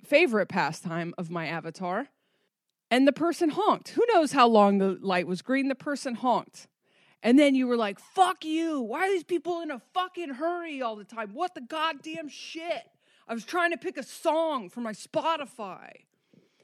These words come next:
You can't fathom what would make that person do that to you. The next day, you're running late. You're running late. You're supposed to get your eyebrows waxed, and you're late,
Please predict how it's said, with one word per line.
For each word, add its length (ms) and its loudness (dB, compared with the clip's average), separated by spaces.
You 120 -6
can't 280 2
fathom 580 0
what 140 4
would 140 -4
make 220 -2
that 180 0
person 360 -6
do 200 -4
that 240 -8
to 120 -14
you. 280 -14
The 100 -6
next 280 -2
day, 520 -2
you're 140 -6
running 340 -4
late. 340 -6
You're 140 -10
running 300 -6
late. 220 0
You're 100 -12
supposed 160 -12
to 60 -16
get 100 -8
your 140 -6
eyebrows 440 -2
waxed, 520 -6
and 120 -8
you're 120 -6
late, 400 -2